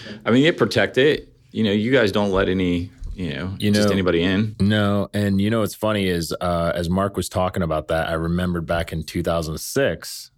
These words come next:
Speaker 2: when, uh, I was doing the military startup in the, uh, in the teams. And we were grabbing talent from all over the Navy.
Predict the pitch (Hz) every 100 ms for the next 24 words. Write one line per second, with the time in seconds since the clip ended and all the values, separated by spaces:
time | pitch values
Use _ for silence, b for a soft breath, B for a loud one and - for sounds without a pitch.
0 | - 92 87 85 82 82 80 85 87 82
1 | 92 87 87 87 82 85 80 - 98 80
2 | - _ - 85 82 82 80 80 85 82
3 | - 139 92 67 - B B B B B
4 | B _ 98 98 95 92 90 85 82 101
5 | 92 73 90 90 80 78 - 87 80 76
6 | - 80 76 - 78 73 71 71 76 85
7 | 87 73 69 -